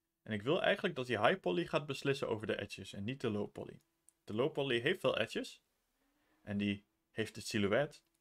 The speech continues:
Maar ik wil dat de normals, eh, dus de manier waarop het gerepresenteerd wordt, dat dat beslist wordt door de high poly. Dus het enige wat ik hier hoef te doen,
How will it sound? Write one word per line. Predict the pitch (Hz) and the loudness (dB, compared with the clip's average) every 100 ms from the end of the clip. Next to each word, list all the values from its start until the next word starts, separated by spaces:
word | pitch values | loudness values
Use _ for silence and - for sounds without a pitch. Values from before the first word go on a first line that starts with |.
| _ _ _ _ _ _ | _ _ _ _ _ _
Maar | 71 | -10
ik | 101 | -6
wil | 107 107 | -2 0
dat | 104 101 - | 0 -4 -14
de | _ 107 101 101 - | _ -2 0 -4 -8
normals, | - 120 160 175 208 - - - | -2 0 0 0 -4 -6 -12 -18
eh, | - - 104 | -18 -16 -18
dus | - - | -16 -14
de | - 80 - | -10 -10 -4
manier | 107 104 107 | 2 2 4
waarop | 107 135 | 2 0
het | 151 | 0
gerepresenteerd | 123 120 120 113 107 - 131 - | 2 2 2 0 -6 0 -2 0
wordt, | 196 233 - _ _ _ _ _ _ _ _ | -4 -6 -16 _ _ _ _ _ _ _ _
dat | 110 117 | -6 -6
dat | 151 | -6
beslist | 143 139 135 | -8 -6 -6
wordt | - - | -6 -6
door | 107 | -6
de | 98 | -6
high | 98 | -8
poly. | - - - _ | -8 -14 -14 _
Dus | - | -14
het | - | -6
enige | 147 165 | -4 0
wat | 135 | 0
ik | 127 | 0
hier | - 117 | 0 -2
hoef | |
te | 110 101 | 0 -2
doen, | 120 240 | -2 -4